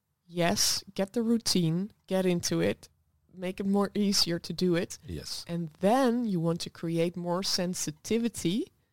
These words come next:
Speaker 1: and more diversity in how you can do it. So more sensitivity for your own state and your own communication, your inner communication, physical, mental, emotional.
Speaker 2: Exactly.
Speaker 1: And you want to create more variety. And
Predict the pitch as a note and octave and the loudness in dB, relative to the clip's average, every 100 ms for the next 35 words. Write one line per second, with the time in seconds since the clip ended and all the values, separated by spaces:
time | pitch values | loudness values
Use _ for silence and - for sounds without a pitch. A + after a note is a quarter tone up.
0 | _ _ _ _ - F3 F3 E3+ E3+ E3+ | _ _ _ _ -6 -4 0 2 2 2
1 | - _ _ F3+ E3 - - G3 B3+ - | -2 _ _ -2 0 0 2 4 4 2
2 | F3+ - F3+ G3+ E3 D3+ D3+ D#3+ E3+ F3 | -2 0 0 -2 -4 -6 -4 -2 0 0
3 | D#3 D3+ - D#3 D3+ D#3 E3+ E3+ F3+ F#3 | -2 -4 -8 -6 -4 -2 0 2 2 2
4 | - F3 - - A#3+ G#3+ F3+ - E3+ E3+ | 0 -2 -2 -2 -2 -2 -6 -2 0 2
5 | E3 E3+ E3+ - - G3 C4+ - - E3+ | 2 2 0 0 0 2 2 0 -4 -2
6 | E3 E3 E3 E3 - _ - F3 E3 D#3 | 0 0 0 -2 -6 _ -4 0 0 0
7 | D#3 E3+ - B3 F3 - D#3 F#3 G3 G3+ | 0 0 0 0 -2 -2 -6 -6 -2 0
8 | F#3+ F#3 F#3 G3 - - F#3 - - D#3+ | 0 0 -2 -2 -4 -2 0 0 -2 -4
9 | E3 D#3+ E3 E3 D#3+ E3 D#3+ F3+ - F#3 | -2 -4 -4 -4 -6 -2 -2 -2 -2 -2
10 | - D3 C#3+ - - - _ F3+ F#3+ G3 | -2 -4 -6 -10 -20 -20 _ -4 -2 -2
11 | F3+ F3 - - - E3+ F3 F3+ E3+ E3+ | 0 0 -2 -6 -4 0 0 0 -2 -2
12 | - D#3+ D#3 E3+ E3+ D#3 C#3+ D#3 D#3 | -2 0 2 2 0 -2 -4 -2 -4